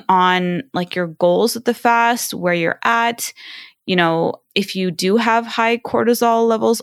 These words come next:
already that you've had tested and you're working with someone and they've said to avoid stress or avoid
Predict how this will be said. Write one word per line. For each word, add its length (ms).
already 500
that 200
you've 140
had 260
tested 520
and 160
you're 180
working 320
with 120
someone 480
and 160
they've 160
said 260
to 140
avoid 440
stress 560
or 80
avoid 380